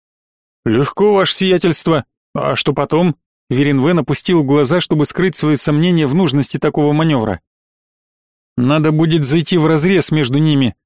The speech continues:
Правую лоханку топим из всех стволов, левую на абордаж. Ну, стал размышлять Тиль, ежели вовремя скинуть паруса, да поудачней прицепиться. А что, себе под нос буркнул цейхвахтер.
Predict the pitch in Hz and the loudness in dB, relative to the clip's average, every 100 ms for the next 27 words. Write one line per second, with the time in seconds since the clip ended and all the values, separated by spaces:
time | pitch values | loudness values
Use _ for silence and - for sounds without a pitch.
0 | _ - 143 170 160 156 156 151 196 180 | _ -6 -2 0 2 2 0 0 0 0
1 | 165 151 175 165 160 156 - - 165 - | -2 0 0 0 0 0 -2 0 0 -2
2 | - 147 175 196 - 151 185 143 139 143 | -2 0 2 0 0 2 2 2 0 0
3 | 151 160 160 139 147 135 - _ _ _ | 0 -2 -2 -2 -2 -4 -8 _ _ _
4 | _ _ 117 123 135 147 165 180 175 170 | _ _ -2 0 0 0 0 2 2 2
5 | 170 170 165 143 - 156 147 135 151 135 | 2 2 2 0 0 0 2 0 0 0
6 | 151 143 - 185 185 - _ _ 120 131 | 0 0 -2 -2 -2 -4 _ _ -2 0
7 | 160 160 170 170 160 120 170 160 160 156 | 0 0 2 2 2 2 2 2 2 2
8 | 147 - 175 160 - 151 147 135 - 180 | 0 -2 -2 -2 -2 0 2 0 0 2
9 | 190 131 131 143 147 135 165 160 165 147 | 2 0 -2 0 0 2 0 0 -2 -2
10 | 147 151 156 131 185 180 180 160 - _ | -2 -2 -4 -2 -4 0 0 0 -4 _
11 | _ _ _ _ _ - 208 - - 190 | _ _ _ _ _ -2 0 -2 0 2
12 | 147 - 160 156 165 160 160 127 143 170 | 2 0 0 0 0 0 0 0 -2 -2
13 | - 151 - 156 143 151 156 - 147 | 0 -2 0 0 0 0 -2 -2 -4